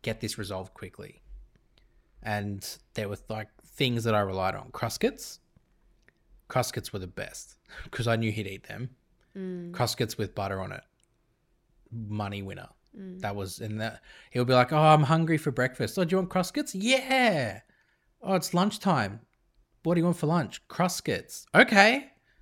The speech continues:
Speaker 1: No problem. More cruskets with more butter." And then it would get to a point where I'm like, "Okay, no, today you're gonna have a sandwich." "Nah, I want cruskets."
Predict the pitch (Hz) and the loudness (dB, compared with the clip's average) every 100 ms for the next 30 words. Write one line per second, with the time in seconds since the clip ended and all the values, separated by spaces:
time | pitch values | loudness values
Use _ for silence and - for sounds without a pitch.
0 | - 127 160 202 190 196 190 113 135 160 | -10 -2 0 2 2 2 2 0 0 -2
1 | - 143 - 123 113 117 120 147 131 98 | -2 -4 -4 -8 -8 -6 -4 -2 -2 -2
2 | - - - 127 135 139 127 131 151 139 | -4 -10 -2 2 2 2 2 0 0 -4
3 | - 120 - 156 131 131 123 139 135 135 | -2 -2 0 -2 0 -2 0 -2 -2 -2
4 | 151 131 113 143 147 143 127 104 - 131 | 2 2 2 -2 -2 -2 -2 -4 -4 -2
5 | 123 95 104 - - - _ _ _ _ | -2 -6 -12 -16 -18 -20 _ _ _ _
6 | _ _ - 120 120 107 _ _ _ _ | _ _ -8 -2 0 -2 _ _ _ _
7 | _ _ - 120 107 101 98 - - - | _ _ -6 -4 -4 -6 -10 -10 -16 -20
8 | - | -20